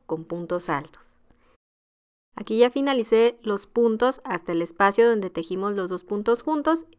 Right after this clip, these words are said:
y nada más, miren, ya no hacemos aumentos ni separaciones ni nada, ¿ok, amigas? Miren, así. Ya nada más tejemos todos los puntos.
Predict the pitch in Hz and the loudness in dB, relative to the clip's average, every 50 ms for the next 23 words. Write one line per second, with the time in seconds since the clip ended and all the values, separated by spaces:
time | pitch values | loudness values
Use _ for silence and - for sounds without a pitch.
0 | _ - 247 247 254 240 220 214 226 226 226 233 233 233 233 220 196 185 170 156 | _ -6 -4 -2 0 0 2 2 2 0 2 0 0 -2 -2 -2 -2 -2 -2 -4
1 | 160 - _ _ _ _ _ 175 165 165 170 185 196 196 220 214 220 226 240 269 | -6 -10 _ _ _ _ _ -8 -6 -6 -4 -6 -6 -4 -4 -2 -2 0 2 2
2 | 302 320 320 - _ _ _ _ _ _ - - _ _ _ _ _ _ - 170 | 0 0 -2 -8 _ _ _ _ _ _ -20 -20 _ _ _ _ _ _ -4 -2
3 | 170 165 165 165 170 180 196 208 220 226 233 240 247 254 254 - 277 269 277 277 | -2 0 -2 -2 -4 -2 0 2 2 4 4 4 2 0 0 0 2 4 6 6
4 | 277 285 285 - _ _ - 185 180 175 175 170 170 170 165 170 - 180 - - | 4 2 0 -6 _ _ -12 -10 -10 -8 -8 -8 -8 -10 -10 -10 -12 -14 -12 -6
5 | - 160 156 156 151 - 208 214 233 240 254 269 269 247 208 190 180 180 185 185 | -4 -4 -4 -4 -4 -2 0 0 2 0 0 -2 -2 -2 -4 -2 -2 -2 -2 -2
6 | 170 160 156 156 156 - - 180 185 190 202 208 214 220 247 254 254 247 214 196 | -2 -4 -6 -6 -8 -6 -6 -4 -4 -4 -4 -4 -2 -2 -2 -2 -2 -2 -4 -4
7 | 175 165 156 156 151 156 - 185 170 175 - _ _ _ _ _ _ _ _ _ | -4 -6 -8 -8 -12 -8 -6 -6 -6 -6 -10 _ _ _ _ _ _ _ _ _
8 | _ _ _ _ - 196 196 208 220 233 247 247 262 285 320 339 - - _ 202 | _ _ _ _ -4 -2 0 2 4 4 4 2 2 0 0 0 -2 -6 _ -6
9 | 190 185 - - 220 220 220 226 226 226 233 247 254 254 - _ - 202 202 202 | -6 -6 -2 0 2 2 4 2 0 0 -2 -4 -4 -6 -6 _ -4 -2 -2 -2
10 | 208 208 202 190 170 165 - - - 165 160 156 160 - 196 - _ | -2 -2 -4 -6 -6 -8 -8 -10 -8 -8 -8 -8 -12 -16 -20 -20 _